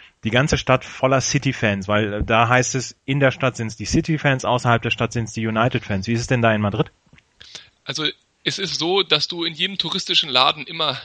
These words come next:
Speaker 2: die, äh, Cristiano Ronaldo Trikots siehst,
Speaker 1: Ja.
Speaker 2: dass du die Real Madrid Trikots siehst. Zum Beispiel gibt's im Sol, das ist der zentrale Platz von Madrid, ein riesen Sportladen, es ist immer Cristiano Ronaldo da.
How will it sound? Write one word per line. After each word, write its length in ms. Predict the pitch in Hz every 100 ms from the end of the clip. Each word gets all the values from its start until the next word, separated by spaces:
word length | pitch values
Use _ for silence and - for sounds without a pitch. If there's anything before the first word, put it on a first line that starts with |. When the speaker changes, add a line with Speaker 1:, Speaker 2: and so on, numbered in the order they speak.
| -
Speaker 2:
die, 280 | 147 143 123 123
äh, 140 | 135 139
Cristiano 480 | 143 - 143 156 139
Ronaldo 640 | 131 131 160 151 147 120 - _ -
Trikots 380 | 156 - 131 -
siehst, 320 | 123 107 - -
Speaker 1:
Ja. 60 | 104
Speaker 2:
dass 160 | - 131
du 100 | 156
die 80 | 151
Real 240 | 147 147
Madrid 340 | 147 135 165 -
Trikots 360 | 156 135 127
siehst. 220 | 127 123
Zum 120 | - 135
Beispiel 240 | 147 151
gibt's 220 | 156 -
im 120 | 131
Sol, 300 | 123 143 160
das 120 | 147 127
ist 120 | -
der 80 | -
zentrale 420 | 131 - 135 160
Platz 240 | - -
von 120 | 147
Madrid, 300 | 139 123 170
ein 60 | 131
riesen 280 | 127 170 -
Sportladen, 680 | - 165 185 151 147 139
es 120 | 117 -
ist 120 | -
immer 180 | 175 165
Cristiano 440 | 151 - 139 151
Ronaldo 420 | 139 127 131 151 120
da. 220 | 110